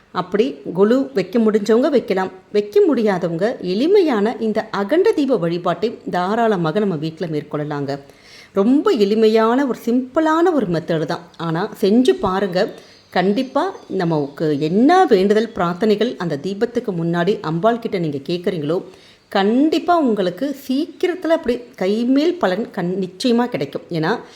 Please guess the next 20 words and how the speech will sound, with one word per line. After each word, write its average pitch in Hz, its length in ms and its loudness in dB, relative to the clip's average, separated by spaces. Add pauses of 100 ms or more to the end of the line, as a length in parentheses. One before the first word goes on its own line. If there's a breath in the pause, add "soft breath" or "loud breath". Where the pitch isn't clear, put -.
(240 loud breath)
இந்த 240 240 2
அகண்ட 262 400 2
தீப 285 300 -2
வழிபாட்டுக்கு 190 640 -2 (120)
நம்ம 165 220 -2
வந்து 156 240 -2
இது 175 120 -2
மாதிரி 170 180 -4
வீட்ல 202 280 -2
ஏத்துறப்ப 165 500 -2 (480 loud breath)
ஒன்பது 285 600 4
நாட்களுமே 240 640 0
அந்த 202 220 -2
சக்தியின் 294 680 0
வடிவம் 196 440 0
அம்பாளுடைய 233 560 0
அனுகிரகமானது 175 840 -2 (120)
நம்ம 170 280 -4
வீட்ல, 233 380 -4
குடும்பத்துல 214 580 -2